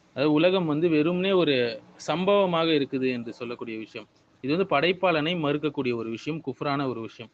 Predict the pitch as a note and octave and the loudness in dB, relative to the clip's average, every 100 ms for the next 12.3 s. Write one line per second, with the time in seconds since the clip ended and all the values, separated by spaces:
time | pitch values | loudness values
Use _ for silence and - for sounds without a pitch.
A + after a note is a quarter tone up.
0 | _ _ _ _ _ _ _ B2 C3+ F3+ | _ _ _ _ _ _ _ -2 2 4
1 | F#3+ D#3 E3 G3 G#3+ D#3+ D#3 F3 E3 C#3 | 2 4 4 6 4 4 4 4 4 2
2 | C3 C3+ C3 C#3+ C3+ A#2+ - - _ _ | 0 0 0 0 0 -4 -10 -20 _ _
3 | _ _ _ - C3+ C3 D#3 F#3 G3 F3+ | _ _ _ -6 -2 0 0 2 0 0
4 | E3 F3 D3+ C3 A#2 A2 A2 D3 C#3+ D#3 | 0 0 0 -2 -2 -6 -10 -4 -2 -2
5 | D3+ C3+ A#2+ A2 G#2 A2+ C3+ A3 - _ | -2 -4 -6 -8 -8 -4 -2 -2 -4 _
6 | _ _ _ C#3+ D#3+ F3 D#3+ C#3 C#3+ D#3+ | _ _ _ -6 -2 2 2 2 2 0
7 | D3+ C#3 C3 C3+ C3+ B2+ A#2+ A2+ A2 B2 | -2 -2 -2 -2 0 0 0 -2 -6 -8
8 | A#2+ A#2+ A2 G#2 A2 A2+ D3 C#3+ C#3+ E3 | -8 -8 -6 -4 -4 -2 -2 -2 -2 0
9 | C3+ D#3 F3 D#3 B2 A#2+ D3 G3 G3 E3 | 0 2 4 4 2 0 2 2 2 2
10 | D3+ C#3+ D3+ D#3+ C#3+ E3+ E3+ E3 D3 C3+ | 2 0 0 -2 -2 0 0 0 2 2
11 | B2 A#2+ A2 A2+ A2+ G#2+ G2+ A2 A2+ G#2+ | 0 -4 -12 -12 -12 -14 -14 -12 -12 -14
12 | G#2+ - A2 | -18 -20 -20